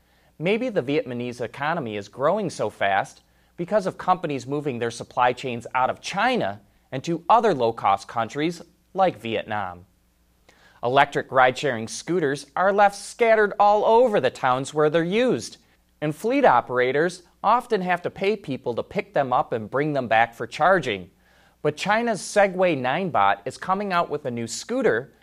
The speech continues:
that will drive itself to a charging station.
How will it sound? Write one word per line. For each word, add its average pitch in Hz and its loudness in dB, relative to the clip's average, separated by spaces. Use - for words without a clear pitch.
that 190 2
will 190 0
drive 170 4
itself 226 0
to 185 -4
a 131 2
charging 139 0
station. 117 -6